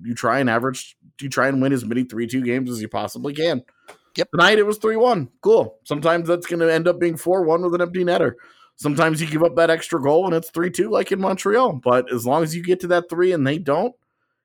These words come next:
Speaker 1: you're rolling.
Speaker 2: Rolling is exactly right, as the Avs have now won seven of their last eight. We said this was a bit of a weaker portion of their schedule coming up.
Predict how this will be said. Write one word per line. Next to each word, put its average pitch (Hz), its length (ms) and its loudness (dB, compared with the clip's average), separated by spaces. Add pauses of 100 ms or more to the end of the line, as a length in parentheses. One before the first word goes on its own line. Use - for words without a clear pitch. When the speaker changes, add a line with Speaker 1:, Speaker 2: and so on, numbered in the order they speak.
(120)
Speaker 1:
you're 110 140 -2
rolling. 104 640 -6
Speaker 2:
Rolling 151 640 -4 (180)
is 110 400 -4
exactly 117 800 -4
right, 147 240 -4
as 107 180 -6
the 110 160 -6
Avs 107 320 -2
have 107 160 -4
now 110 220 -2
won 113 260 -6
seven 135 340 -4
of 139 120 -6
their 147 160 -2
last 135 480 -4 (160)
eight. 185 420 -2 (480)
We 131 100 -6
said 165 380 -2
this 156 220 -4
was 151 160 -2
a 143 80 0
bit 139 400 -2
of 135 340 -6
a 127 380 -4
weaker 131 480 -6
portion 151 520 -4
of 131 300 -4
their 127 160 -2
schedule 143 800 -4 (100)
coming 147 360 -6
up. 156 320 -4